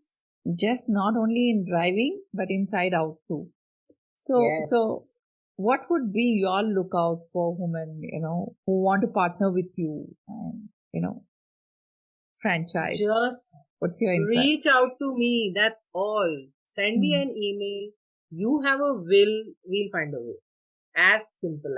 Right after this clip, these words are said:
Speaker 2: as that.
Speaker 1: Hmm.
Speaker 2: I must tell you that mobility industry needs women. Okay?
Speaker 1: Hmm.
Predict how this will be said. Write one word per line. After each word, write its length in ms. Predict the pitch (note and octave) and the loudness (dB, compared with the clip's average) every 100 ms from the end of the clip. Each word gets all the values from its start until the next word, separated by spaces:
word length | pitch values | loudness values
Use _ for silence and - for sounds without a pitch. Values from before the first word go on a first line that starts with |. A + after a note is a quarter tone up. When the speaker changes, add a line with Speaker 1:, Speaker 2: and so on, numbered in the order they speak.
| A2 | -8
Speaker 2:
as 120 | - | -10
that. 180 | - - _ _ _ _ _ - | -18 -20 _ _ _ _ _ -12
Speaker 1:
Hmm. 180 | A#3 F3 | -6 2
Speaker 2:
I 140 | A3 | 2
must 380 | B3+ C#4+ E4+ - | 2 0 0 0
tell 160 | A#3 F#3+ F#3 G3 | 0 0 -2 -6
you 300 | G#3 A3+ F3+ | -6 -8 -8
that 280 | F3 F3 F3 _ _ _ _ _ _ | -4 -2 -4 _ _ _ _ _ _
mobility 880 | D3+ E3+ F#3+ F#3 B3+ C4 C4+ C4+ C4+ | -6 0 0 2 -2 -2 -6 -8 -6
industry 920 | G3 F3 D3 C#3+ D3 - - F#3+ F#3 F#3 _ | -6 -6 -6 -8 -10 -14 -12 -10 -10 -14 _
needs 680 | D#3 D#3 E3 E3 D#3 D3 _ _ | -18 -12 -10 -10 -10 -16 _ _
women. 400 | C3 C3+ A#2 A2 _ _ _ _ _ _ | -14 -12 -12 -16 _ _ _ _ _ _
Okay? 280 | B2+ - F#3 - | -18 -14 -14 -10
Speaker 1:
Hmm. 280 | G3 F#3+ | -8 -8